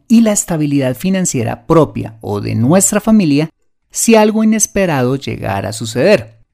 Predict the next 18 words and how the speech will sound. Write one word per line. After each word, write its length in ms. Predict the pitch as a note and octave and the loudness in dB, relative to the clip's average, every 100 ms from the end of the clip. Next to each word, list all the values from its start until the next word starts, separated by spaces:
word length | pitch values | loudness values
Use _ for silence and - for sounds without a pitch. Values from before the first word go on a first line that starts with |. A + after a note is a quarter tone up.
| _ _ | _ _
como 300 | - B2+ A2+ | -4 -2 -2
partir 520 | G#2+ F#2+ - A2 G#2+ - | -4 -6 -8 -8 -8 -12
antes 340 | A2 G#2+ G#2+ | -8 -8 -8
de 100 | G#2+ | -6
lo 360 | A2 B2+ A#2+ A2+ - | -4 -2 -4 -8 -12
esperado, 840 | G#2+ - G2+ B2 D#3+ E3 E3 D#3 _ _ _ _ _ _ | -10 -8 -2 4 6 6 4 0 _ _ _ _ _ _
una 260 | - C#3+ B2 | -2 0 0
eventualidad 760 | A#2+ A#2+ A#2 G#2 G#2+ G#2+ G2+ | -2 -4 -4 -6 -6 -6 -4
médica 580 | A#2 D#3+ F3 E3+ E3+ E3+ - | 0 2 2 0 -4 -4 -2
o 100 | F#3+ | 0
que 100 | A#3 | 2
tengamos 480 | A#3+ G#3 C#3+ D3+ | 2 2 0 -2
un 160 | F3+ E3+ | -2 -2
daño 320 | E3 D3+ D3+ C3 | 0 -2 -2 0
o 120 | G#2+ | 0
una 400 | G#2+ A#2 A#2 - | 0 -4 -6 -2
pérdida 480 | D3 C#3+ D#3 D3 D3+ | -2 0 -2 -2 -2
material 840 | D3 E3 - G3 F3 B2+ D3 | -2 -4 -4 -2 0 0 -2